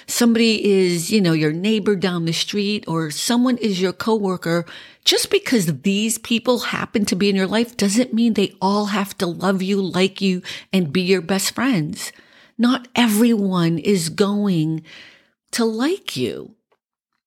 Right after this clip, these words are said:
And that is a really big thing to understand. You don't have to like everyone that is near you,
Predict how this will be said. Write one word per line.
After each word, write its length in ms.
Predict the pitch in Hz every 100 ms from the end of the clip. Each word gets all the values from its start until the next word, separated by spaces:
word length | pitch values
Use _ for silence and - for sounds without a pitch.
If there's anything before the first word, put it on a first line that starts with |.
| _ _ _ _ _
And 200 | 196 196
that 400 | 202 226 247 247
is 180 | 220 196
a 80 | 196
really 440 | 185 196 185 214
big 520 | 175 - 196 170 165 -
thing 300 | 196 202 202
to 140 | 202 -
understand. 1040 | 170 170 175 - 202 226 214 85 - - - _ 170
You 260 | 170 262
don't 220 | 294 294
have 260 | 240 202 208
to 80 | 165
like 340 | 151 156 156 -
everyone 640 | 160 139 175 170 165 185
that 180 | 170 147
is 240 | 151 139
near 260 | 156 147 135
you, 480 | 131 143 160 226